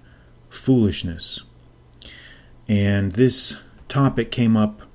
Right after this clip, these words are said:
as a result of an email that I received from a reader, which was interesting.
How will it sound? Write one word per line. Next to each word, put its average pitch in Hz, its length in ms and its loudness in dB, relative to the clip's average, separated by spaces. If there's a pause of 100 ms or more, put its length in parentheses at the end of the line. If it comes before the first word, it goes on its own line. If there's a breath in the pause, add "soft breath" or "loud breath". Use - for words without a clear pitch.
(480 soft breath)
as 110 160 0
a 101 40 -2
result 107 360 2
of 104 80 0
an 113 180 0
email 110 320 4
that 92 160 -6
I 90 60 -4
received 90 640 -6 (640 soft breath)
from 113 260 0
a 113 80 4
reader, 101 480 -2 (760)
which 104 240 0
was 104 120 0
interesting. 104 600 -2